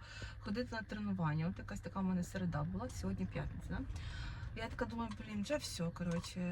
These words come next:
не буду ходити, нема результатів, чого ходити, їм». А я реально взривалась на ці булки, от конкретно. От я реально не можу, не можу себе стримати. І бачу, що це вже психологічна така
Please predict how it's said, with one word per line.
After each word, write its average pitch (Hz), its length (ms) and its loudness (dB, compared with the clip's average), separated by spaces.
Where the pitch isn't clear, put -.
не 202 120 0
буду 185 200 2
ходити, 269 460 -4
нема 208 280 2
результатів, 185 560 2
чого 202 180 -8
ходити, 262 460 -2
їм». 214 440 4
А 175 80 2
я 180 120 2
реально 208 280 0
взривалась 202 580 0
на 180 80 2
ці 180 140 0
булки, 196 420 0
от - 160 -4
конкретно. 170 540 0
От 190 160 -2
я 208 140 -2
реально 202 180 2
не 190 80 6
можу, 196 320 2
не 262 80 10
можу 277 240 12
себе 240 240 2
стримати. 262 800 6
І 226 280 -4
бачу, 233 280 4
що - 100 -8
це 220 80 -6
вже 202 120 -4
психологічна 202 800 -2
така 147 380 -4